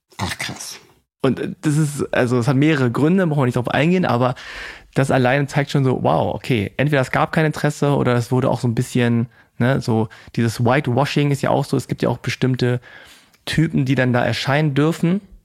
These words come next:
Speaker 2: ne, also Light Skin.
Speaker 1: Genau, die, die, der White Passing, ja, genau.
Speaker 2: Genau, diese Nummer. Und klar, dann ist der Name halt so ein bisschen exotisch oder orientalisch, in Anführungszeichen,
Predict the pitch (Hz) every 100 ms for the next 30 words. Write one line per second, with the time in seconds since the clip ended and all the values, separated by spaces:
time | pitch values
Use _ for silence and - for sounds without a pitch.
0 | _ - 120 80 95 104 104 104 104 104
1 | 113 131 - 131 131 131 127 - 120 107
2 | 104 113 110 107 110 98 113 120 120 113
3 | 117 123 120 117 110 110 110 107 104 127
4 | 123 113 117 113 123 139 135 135 139 160
5 | - - - - - 120 120 120 - -
6 | - 123 127 123 - 117 113 135 147 143
7 | 139 139 131 135 135 127 123 123 - -
8 | - - 151 156 - 151 - - 131 -
9 | 135 151 151 - 151 165 165 147 143 -
10 | 143 - 139 143 143